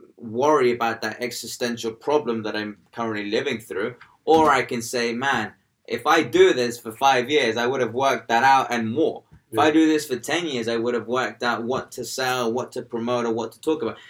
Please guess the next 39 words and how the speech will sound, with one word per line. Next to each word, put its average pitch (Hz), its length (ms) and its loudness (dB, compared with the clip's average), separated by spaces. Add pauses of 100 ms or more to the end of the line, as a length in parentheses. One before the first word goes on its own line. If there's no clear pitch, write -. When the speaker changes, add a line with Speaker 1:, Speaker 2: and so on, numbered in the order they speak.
(140)
Speaker 1:
If - 80 -6
I 160 140 6
do 165 160 6
this 156 180 0
for 131 80 -8
twenty 165 380 -2
years, 123 220 2 (160)
God 151 340 2
knows 170 380 4
what 113 180 0
I 104 120 -2
could, 104 220 -10
what 104 160 -6
could, 104 120 -8
I 104 60 -6
could, - 200 -14
what 104 160 -6
I 101 80 -4
could 104 180 -12
do. - 200 -14
Speaker 2:
Yeah. 113 160 -6 (360)
Speaker 1:
And 113 180 -4
I, 110 180 0 (140)
and 113 120 -6
something 131 400 -4
that 113 140 -2
I've 147 240 -2
done 107 220 -6
recently 117 500 -8
that, 101 300 -6 (400)
uh, - 60 -16 (340)
I 104 100 -8
think 104 300 -12 (260)
many 117 360 -6
people 110 360 -10
should 143 360 -6
do 90 240 -8 (420)
is 113 280 0
to 107 440 -2